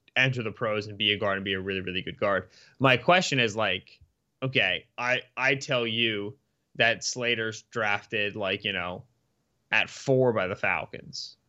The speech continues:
You think they're playing him at guard or tackle? I tell them that, I tell you that they drafted it, like, the Panthers drafted him at eight. Do you think they're playing him at guard or at tackle? 'Cause that's the, the other tricky thing is it's like, where does he end up going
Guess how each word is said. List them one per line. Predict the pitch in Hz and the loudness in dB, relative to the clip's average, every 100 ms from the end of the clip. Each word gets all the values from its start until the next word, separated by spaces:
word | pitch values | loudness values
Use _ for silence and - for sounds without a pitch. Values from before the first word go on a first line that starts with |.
| _ _ _ - | _ _ _ -2
You | 123 | 4
think | 131 | 6
they're | 123 | 4
playing | 123 117 113 | 4 4 4
him | |
at | 110 107 | 0 2
guard | 110 110 | 2 2
or | 101 | 0
tackle? | - 95 - - | -2 -2 -4 -2
I | 107 | 0
tell | 120 123 | 4 2
them | 120 | 2
that, | 113 - 117 | -2 0 0
I | |
tell | 113 123 | 2 0
you | 117 | 0
that | 113 | -2
they | 110 | -2
drafted | 113 104 107 110 | 0 0 -2 -4
it, | 95 | -4
like, | 104 104 | -2 -2
the | 110 | -2
Panthers | 123 113 110 104 | 2 2 0 -4
drafted | 107 98 98 | -6 -8 -8
him | 95 | -6
at | 98 92 | -4 0
eight. | 104 82 - _ _ _ _ _ - | 0 -2 -10 _ _ _ _ _ -6
Do | |
you | 123 | -4
think | 120 | -2
they're | 110 | 2
playing | 110 | 2
him | 104 | 2
at | 101 | 0
guard | 90 104 98 | -2 -2 -2
or | |
at | 90 | -4
tackle? | - 101 101 98 | -2 -2 -2 -4
'Cause | 120 | 0
that's | 160 165 | 0 0
the, | 135 117 | -2 -2
the | 120 | 2
other | 123 127 120 | 2 2 -4
tricky | 120 107 101 | -8 -10 -10
thing | 107 98 | -6 -6
is | 98 107 | -6 -6
it's | 101 110 | -4 -2
like, | 98 95 - _ _ _ _ _ _ - | 0 -2 -6 _ _ _ _ _ _ -6
where | 117 131 139 | 2 6 6
does | 135 131 | 4 2
he | 170 - | -2 0
end | 110 110 | 0 0
up | 107 - | -4 -4
going | 110 104 98 92 98 | -2 -2 -2 -4 -8